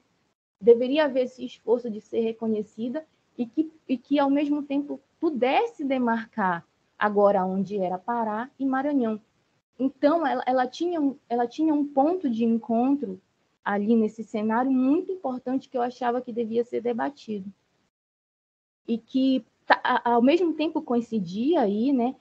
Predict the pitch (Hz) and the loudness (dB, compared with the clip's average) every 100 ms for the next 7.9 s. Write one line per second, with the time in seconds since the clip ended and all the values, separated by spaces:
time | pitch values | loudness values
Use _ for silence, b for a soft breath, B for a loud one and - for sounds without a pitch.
0 | b 196 214 214 208 202 202 196 175 180 | b -4 0 0 0 -4 -8 -8 -6 -2
1 | 220 254 220 185 175 190 - 190 220 - | 0 2 0 -2 -8 -12 -8 -8 -8 -8
2 | 190 190 233 214 196 _ _ - 185 180 | -6 -2 0 -2 -4 _ _ -6 -4 -2
3 | 170 190 185 180 - - _ 175 214 220 | -4 -2 -2 -4 -10 -20 _ -4 -2 0
4 | 190 180 185 190 180 185 185 175 180 - | 0 -2 -4 -6 -2 0 0 -4 -10 -8
5 | 202 185 180 180 175 170 180 190 180 _ | -2 -2 -2 -6 -8 -10 -12 -12 -12 _
6 | 170 160 190 226 226 185 - 180 180 175 | -10 -8 -4 -2 0 -2 -2 -6 -6 -10
7 | 165 151 151 175 214 208 202 190 190 | -12 -14 -6 -2 0 0 -2 -4 -8